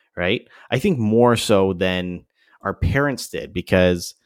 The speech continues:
a lot of the stuff, like, it was, like, rock and roll did change a lot, but, like, when we were in high school, that's when a lot of rock and stuff like that turned into, you know, the punk rock and the emo stuff and screamo and metals and all that stuff. And it,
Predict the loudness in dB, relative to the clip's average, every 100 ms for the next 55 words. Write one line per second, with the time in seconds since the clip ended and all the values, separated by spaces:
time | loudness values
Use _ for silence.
0 | _ _ _ _ _ _ _ _ _ _
1 | _ -2 0 2 2 2 0 -2 -2 -2
2 | -2 -4 -6 -20 -20 -20 -8 2 4 6
3 | 4 2 -4 -6 _ _ _ -4 -2 2
4 | 2 2 0 0 0 2 2 -2 -6 -18
5 | -10 2 4 2 -2 -4 -2 0 -2 -2
6 | -4 2 2 2 -2 -6 -4 -8 -6 -4
7 | 0 2 2 0 -2 -2 -4 -6 -6 -6
8 | -10 -20 -20 -20 _ -4 -4 0 0 2
9 | 2 0 0 -2 -2 -4 -8 -10 -10 -6
10 | -6 -8 -10 -10 -10 -10 -8 -8 -8 -10
11 | -10 -4 -2 -2 -4 -12 -8 -8 -8 -10
12 | -8 -6 -4 -6 -2 0 2 2 0 -2
13 | -8 -8 -8 -12 -12 -10 0 4 6 4
14 | 2 -2 0 2 4 6 4 2 -2 -2
15 | 2 2 2 -2 -4 -2 -2 -4